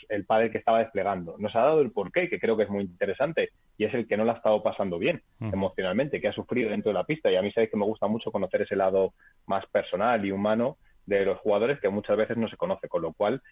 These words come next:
Speaker 1: creo que es muy valiente por abrirse y por exponer cómo, cómo lo ha pasado.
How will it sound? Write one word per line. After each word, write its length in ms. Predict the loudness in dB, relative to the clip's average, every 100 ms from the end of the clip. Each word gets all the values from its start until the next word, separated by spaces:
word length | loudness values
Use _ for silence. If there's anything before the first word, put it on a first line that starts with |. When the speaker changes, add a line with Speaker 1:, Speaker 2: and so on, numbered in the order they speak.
| _ -6
Speaker 1:
creo 240 | -2 -2
que 60 | -2
es 80 |
muy 160 | -2 0
valiente 420 | 2 2 2 0
por 760 | 0 2 2 2 2 2 -2 -6
abrirse 640 | -4 0 -2 -2 -2 -2 -4
y 120 | -6
por 360 | -2 0 0
exponer 540 | -2 -4 -4 -2 -2 -2
cómo, 440 | -4 0 2 0 -2
cómo 240 | -2 0
lo 80 | 0
ha 20 |
pasado. 440 | -2 -2 0 -2